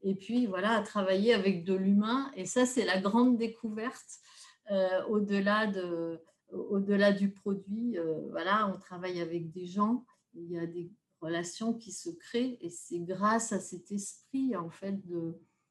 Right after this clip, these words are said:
euh, d'équipe, euh, qui est très fort, hein, euh, quand on anime une équipe, on a, on peut atteindre ses objectifs, et ça a été, euh, vraiment, euh, une découverte, euh,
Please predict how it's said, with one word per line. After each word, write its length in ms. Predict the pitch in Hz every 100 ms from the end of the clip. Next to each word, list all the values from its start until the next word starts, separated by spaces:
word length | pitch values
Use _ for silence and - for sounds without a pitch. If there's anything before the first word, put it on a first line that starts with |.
| _ _ _ 185
euh, 180 | 180 175
d'équipe, 560 | 185 214 277 269 - - _ _ 170
euh, 220 | 160 156 - -
qui 180 | 180 165
est 300 | 165 _ -
très 180 | - 185
fort, 460 | - - 285 226 185
hein, 300 | 190 190 170
euh, 180 | 160 160 -
quand 160 | 156 _
on 280 | 165 160 165
anime 600 | 170 180 196 196 175 160 151
une 220 | 185 170
équipe, 380 | 165 - 254 - _ _ _ _ _
on 80 | 165
a, 140 | 165 170 -
on 240 | 165 175 -
peut 180 | - 202
atteindre 320 | 196 208 202
ses 220 | 202 180
objectifs, 520 | 180 208 220 269 -
et 60 | 175
ça 140 | -
a 20 |
été, 340 | 170 - 214 196
euh, 140 | 165
vraiment, 320 | 160 180 196 185
euh, 180 | 165
une 140 | 170 175
découverte, 680 | 175 - 175 185 196 - 170
euh, 160 | 170